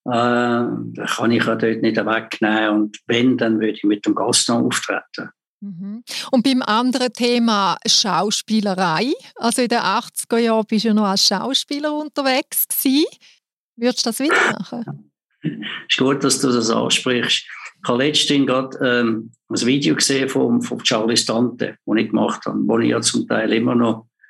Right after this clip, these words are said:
Speaker 1: Besucherrekord habe in den verschiedenen Theatern. Ähm, und das hat mir keinem gut gefallen. <laughs> Ich habe gesagt, das ist ein gutes Stück gewesen. Und
Speaker 2: Mhm.
Speaker 1: ich hab echt den Plausch gehabt, das zu machen. Das war noch unter dem Einar Grabowski gewesen.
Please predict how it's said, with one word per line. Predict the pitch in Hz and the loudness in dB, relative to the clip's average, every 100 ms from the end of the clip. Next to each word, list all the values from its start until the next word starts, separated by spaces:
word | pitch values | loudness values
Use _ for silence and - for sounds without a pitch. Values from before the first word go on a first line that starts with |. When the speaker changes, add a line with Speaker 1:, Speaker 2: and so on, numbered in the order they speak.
| _ _ _ - | _ _ _ -2
Speaker 1:
Besucherrekord | - 120 123 113 117 120 117 117 120 | 2 2 0 0 0 0 0 0 0
habe | 117 110 107 | 0 2 2
in | 104 | 0
den | 117 | -2
verschiedenen | 110 104 107 113 110 113 | 0 0 2 2 2 2
Theatern. | 113 101 101 - 101 - - - - - _ - 120 | 0 0 -2 -8 -14 -14 -18 -18 -20 -20 _ -8 -2
Ähm, | 110 107 104 104 - - _ _ _ - | 2 4 4 2 -2 -10 _ _ _ -2
und | - | 0
das | 147 151 | 2 2
hat | 180 | 2
mir | - | 0
keinem | - 113 170 180 | 0 0 0 0
gut | 190 185 | 2 0
gefallen. | - 147 214 196 | 0 2 2 2
<laughs> | |
Ich | - | 0
habe | 285 285 | 0 -2
gesagt, | - 214 208 | -2 -2 0
das | 147 | 0
ist | 143 - | 0 2
ein | 120 - | 0 2
gutes | 170 196 - | 0 2 0
Stück | 185 - | 0 -2
gewesen. | - - 233 - - - - - - - | -2 0 0 0 -4 -8 -10 -12 -16 -4
Und | 147 147 147 | 0 2 0
Speaker 2:
Mhm. | - | -2
Speaker 1:
ich | 139 | 0
hab | 143 - - - | 0 -2 -10 -4
echt | - - - 165 | -2 -2 -2 -2
den | 139 | 0
Plausch | 143 165 180 | 2 2 2
gehabt, | - 170 165 | 0 -2 0
das | 147 - | 0 2
zu | - | 2
machen. | 135 170 - - | 2 0 -2 -2
Das | 143 135 | 0 2
war | 131 | 4
noch | 131 | 4
unter | 127 | 2
dem | 120 120 | 2 2
Einar | 123 123 139 123 113 | 2 2 2 2 0
Grabowski | - 110 147 147 - - 165 | -2 -2 0 0 0 0 0
gewesen. | 165 151 123 90 | 2 2 2 -2